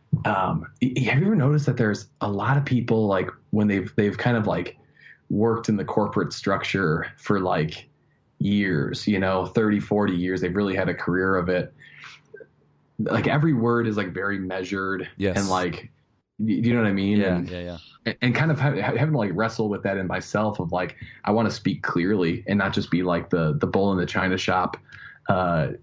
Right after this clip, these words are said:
Speaker 1: you know, twenty-eight-year-old that's just, like, you know,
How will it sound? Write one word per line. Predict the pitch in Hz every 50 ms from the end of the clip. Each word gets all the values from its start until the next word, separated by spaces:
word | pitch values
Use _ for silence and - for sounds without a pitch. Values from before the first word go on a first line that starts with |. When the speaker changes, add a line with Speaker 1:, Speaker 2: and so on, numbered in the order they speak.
| -
Speaker 1:
you | - 101
know, | 92 85
twenty-eight-year-old | - - 104 101 95 90 92 95 87 78 92 98 101 90 90 87
that's | 90 - -
just, | 90 87 -
like, | 87 71 73 82 80 - - - - _ - - - _ -
you | 107 107
know, | 95 80 76 -